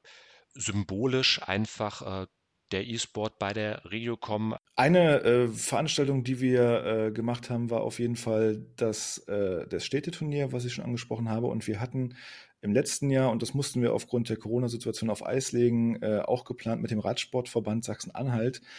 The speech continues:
Speaker 2: ein Event zu machen, wo auf, äh, bestimmten oder auf so Geräten, so, man kann sich das vorstellen wie im, im Fitnesscenter, so ein, äh, so ein, äh, ja, Cycling oder, ähm, ein, ein Fahrrad, äh, Fahrradtrainer,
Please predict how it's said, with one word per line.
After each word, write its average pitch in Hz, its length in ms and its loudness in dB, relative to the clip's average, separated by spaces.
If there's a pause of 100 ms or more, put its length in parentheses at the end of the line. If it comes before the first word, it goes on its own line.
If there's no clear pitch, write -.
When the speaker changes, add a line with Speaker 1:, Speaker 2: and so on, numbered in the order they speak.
(160)
Speaker 2:
ein - 80 -4
Event 117 340 2
zu 131 100 -4
machen, 123 480 0 (320)
wo 123 440 6 (180)
auf, 123 580 0
äh, 78 200 -8
bestimmten 131 720 -4
oder 110 200 0
auf 107 120 -2
so 123 200 0
Geräten, 143 840 0
so, - 140 -10 (100)
man 92 140 -10
kann 120 160 -2
sich 113 80 -4
das 110 120 -6
vorstellen 120 400 -2
wie 117 100 0
im, 107 240 0
im 104 120 -4
Fitnesscenter, 131 760 -2
so 113 100 -4
ein, 104 260 -4
äh, 101 240 -8
so 107 80 -12
ein, 104 420 -6 (100)
äh, - 40 -8
ja, 110 280 -4
Cycling 127 640 0
oder, 104 320 -2 (100)
ähm, 104 180 -8 (760)
ein, 107 180 -2
ein 98 280 -4
Fahrrad, 151 680 0
äh, - 60 -4 (280)
Fahrradtrainer, 135 1040 0